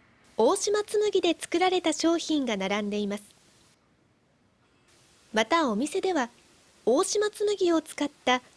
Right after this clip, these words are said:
オーダーメイドのリメイクを注文することができます。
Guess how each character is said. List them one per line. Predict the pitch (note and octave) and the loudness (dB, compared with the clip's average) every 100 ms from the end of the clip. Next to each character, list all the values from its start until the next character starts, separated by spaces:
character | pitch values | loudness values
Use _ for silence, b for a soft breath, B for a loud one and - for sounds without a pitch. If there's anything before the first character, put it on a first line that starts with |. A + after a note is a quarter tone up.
| _ _ | _ _
オ | - A#3 F4 | 0 2 2
ー | |
ダ | G#4 | 0
ー | G#4 | 0
メ | G4+ G#4 | 0 0
イ | |
ド | G4+ | 0
の | F4+ E4 | 0 2
リ | C#4 | 2
メ | D#4 F#4+ | 2 -2
イ | |
ク | F4+ - | 0 2
を | F#3 | 2
注 | - A3+ C4 | 0 -2 0
文 | C#4+ D4+ | 0 -2
す | D4+ D4+ | -2 -2
る | D4+ | 0
こ | D#4 | 0
と | D#4+ | -2
が | C4+ | -2
で | F#3+ | -8
き | - | -10
ま | F#3 | -12
す。 | - | -12